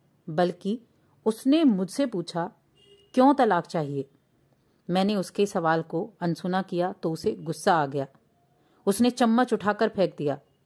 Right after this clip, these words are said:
और जोर से चिल्लाई, "तुम इंसान नहीं हो।" उस रात हमने एक दूसरे से बात नहीं की। वो रो रही थी। मुझे पता था कि वो जानना चाहती थी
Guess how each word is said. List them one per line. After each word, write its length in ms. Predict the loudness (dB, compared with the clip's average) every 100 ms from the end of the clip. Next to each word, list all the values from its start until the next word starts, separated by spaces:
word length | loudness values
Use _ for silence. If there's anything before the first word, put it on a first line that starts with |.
| 0
और 120 | 2
जोर 280 | 6 6 6
से 120 | 4
चिल्लाई, 420 | -2 -4 -4 -6 -10 _ _ _ _ _
"तुम 160 | 4 4
इंसान 360 | 2 0 0 0
नहीं 340 | 0 -2 -2
हो।" 180 | -6 -12 _ _ _ _ _ -2
उस 160 | 0 2
रात 280 | 2 2 0
हमने 280 | -2 -2
एक 320 | -2 0 0 0
दूसरे 320 | -2 2 2
से 160 | 2
बात 340 | 2 2 2 2
नहीं 240 | 0 -2
की। 220 | -4 -10 -12 _ 0
वो 160 | 2
रो 180 | 4 4
रही 220 | 4 2
थी। 260 | -6 -12 -12 _ _ _ _ _ _ _ _ _ 4
मुझे 200 | 6 4
पता 340 | 2 2 0
था 280 | 2 0 0 _ _ _ -2
कि 100 | 2
वो 160 | 4
जानना 420 | 4 4 2 2 2
चाहती 380 | 2 0 0
थी 300 | -6 -8 -8